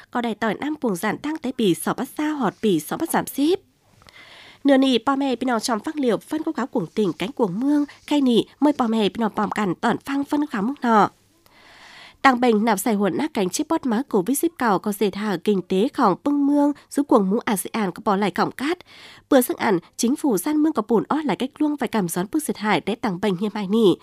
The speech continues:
Cuồng chơ tênh mết bưng mương đàng tọp hòm phong cảm bệnh, mương Singapore có bỏ qua mặt tăng hắn cốc, án hốc vầy xí tìm mặn ngân có mút Singapore, vay tròi hà con dần có sự nghiệp mương nỉ, phong cảm diệt hại mi óp bữa tăng bệnh chip bót covid ship cào. Xương tròi giờ con dần,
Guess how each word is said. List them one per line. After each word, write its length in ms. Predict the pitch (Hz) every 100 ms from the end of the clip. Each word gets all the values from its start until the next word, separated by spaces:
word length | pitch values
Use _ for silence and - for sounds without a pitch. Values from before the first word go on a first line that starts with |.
| - - - -
Cuồng 180 | 254 196
chơ 240 | - 285
tênh 240 | 285 285 285
mết 220 | 285 -
bưng 220 | 285 285
mương 220 | 294 277
đàng 220 | 233 196
tọp 220 | 180 208 202
hòm 240 | 208 175
phong 160 | 226 -
cảm 180 | 220
bệnh, 220 | 202 220 170 - -
mương 160 | 330 320
Singapore 440 | 240 196 - 196
có 80 | 180
bỏ 140 | 196 165
qua 180 | - 294
mặt 180 | 294
tăng 120 | - 175
hắn 160 | 208
cốc, 260 | - 302 339 -
án 220 | 185 185
hốc 120 | 311
vầy 140 | - 175
xí 280 | - 190 254
tìm 180 | 220
mặn 140 | 185 180
ngân 180 | 262 302
có 140 | 285 185
mút 160 | 240
Singapore, 500 | - 185 - 196 196 - - - -
vay 160 | 277
tròi 160 | 240 226
hà 160 | 214
con 200 | 185 320
dần 240 | 311 233 175
có 120 | - 277
sự 80 | 214
nghiệp 200 | 190 175
mương 120 | 285 302
nỉ, 180 | 247 185 - -
phong 140 | - 311
cảm 220 | 269 202
diệt 160 | - 208
hại 140 | 185
mi 100 | 226 -
óp 220 | 277 349
bữa 80 | 254
tăng 160 | 185 190
bệnh 180 | 208 185
chip 220 | 156 285 -
bót 240 | 302 -
covid 260 | 240 175 254
ship 160 | 330
cào. 300 | - 226 190 - - - - - -
Xương 320 | - 302 294
tròi 200 | 285 240
giờ 140 | 196 180
con 160 | - -
dần, 340 | - 208 185